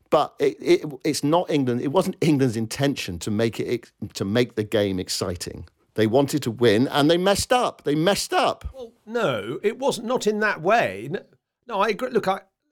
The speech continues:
Speaker 2: I, you know, I agree. I, I don't think it's guff to say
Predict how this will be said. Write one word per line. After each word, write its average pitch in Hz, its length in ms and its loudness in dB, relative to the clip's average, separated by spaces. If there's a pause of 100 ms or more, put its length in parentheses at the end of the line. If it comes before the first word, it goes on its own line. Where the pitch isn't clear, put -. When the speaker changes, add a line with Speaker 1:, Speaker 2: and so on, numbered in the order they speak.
(140)
Speaker 2:
I, - 140 -14
you 170 100 -6
know, 120 140 -2
I 185 100 2
agree. 196 300 0
I, 185 100 -2 (140)
I 175 80 2
don't 247 180 2
think 214 160 0
it's - 140 -6
guff - 540 0
to 113 100 -8
say 107 500 -2